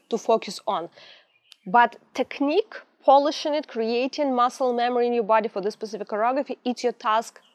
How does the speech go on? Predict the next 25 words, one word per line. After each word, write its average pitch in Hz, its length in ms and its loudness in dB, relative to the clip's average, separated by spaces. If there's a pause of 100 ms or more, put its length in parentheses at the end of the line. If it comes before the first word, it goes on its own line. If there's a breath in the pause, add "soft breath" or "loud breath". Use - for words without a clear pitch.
(100)
prior 196 800 2 (400)
to 175 280 2 (480)
presentation. 180 600 -6
That's 254 220 0
why 240 140 2
we 202 100 -2
use 185 200 -4
videos. 170 300 -8 (480 loud breath)
Second 381 460 2
thing 233 260 0
right 202 300 2
away 196 200 2
I 170 60 2
want 170 160 -4
to 175 80 -4
address, - 320 -6
because - 240 -8
many 262 300 0
dancers 277 480 -2
feel, 240 260 2
like, 226 260 0
frustration 220 640 0
and 208 140 -2
tensions, 202 440 -6
like, 185 120 -8